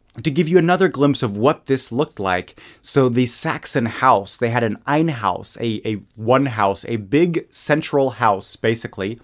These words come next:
in the middle of a farm court, like what they call a Hof. And it's kind of a combination of barn and a house. And some houses are kind of a dugout, like a semi built into the ground for insulation and whatnot.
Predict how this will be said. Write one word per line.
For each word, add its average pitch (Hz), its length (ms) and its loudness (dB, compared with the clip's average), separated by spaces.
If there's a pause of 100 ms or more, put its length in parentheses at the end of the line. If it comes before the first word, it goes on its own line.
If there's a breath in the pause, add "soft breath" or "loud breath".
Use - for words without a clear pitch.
(140)
in 127 60 2
the 127 80 6
middle 156 320 6
of 131 100 -2
a 127 100 2
farm 123 500 2
court, - 440 -2
like 101 160 -4
what 101 80 -6
they 104 100 -2
call 101 220 -2
a 98 80 -2
Hof. 107 480 -2 (160)
And 143 160 4
it's - 80 0
kind 202 160 2
of 180 60 0
a 175 60 -2
combination 143 540 2
of 98 140 -4
barn 120 300 4
and 110 120 -2
a 104 40 -4
house. 98 480 -2 (600 loud breath)
And 131 240 2
some 196 240 2
houses 170 400 2
are 165 60 2
kind 147 160 2
of 143 80 2
a 139 60 4
dugout, 107 600 0
like 107 200 -6
a 110 200 -4 (100)
semi 123 680 4
built 120 360 0
into 123 220 -4
the 117 80 -2
ground 104 480 -2
for 107 140 -6
insulation 107 560 -4
and 101 80 -4
whatnot. 104 440 -4